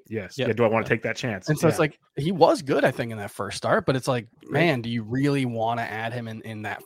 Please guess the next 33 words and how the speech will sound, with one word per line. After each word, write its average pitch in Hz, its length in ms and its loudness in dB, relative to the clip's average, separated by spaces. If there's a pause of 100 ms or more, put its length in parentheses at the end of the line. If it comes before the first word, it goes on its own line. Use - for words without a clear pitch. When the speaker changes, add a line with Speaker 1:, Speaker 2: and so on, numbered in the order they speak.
Speaker 3:
first 120 240 0
start 113 260 -2
when 113 80 -8
you 104 80 -6
haven't 98 220 -8
seen 131 280 -4
him? 127 160 -2
You 110 80 -6
don't 107 120 -4
know 104 80 -6
how 104 160 -4
he's 107 140 -12
going 104 140 -10
to 92 60 -12
react. 110 500 -6 (460)
Uh, 110 220 -2
one 269 240 6
thing 226 240 0
that 147 140 -2
that 139 300 6 (840)
does 170 300 8
bring 147 340 2
in, 127 180 0 (120)
bring 135 280 -2
to 123 60 -2
mind 117 280 -2
that 113 80 -4
I 110 60 -4
did 120 160 -4
wanna 113 200 -4
bring 110 240 -6
up 120 220 -2
was 110 460 -4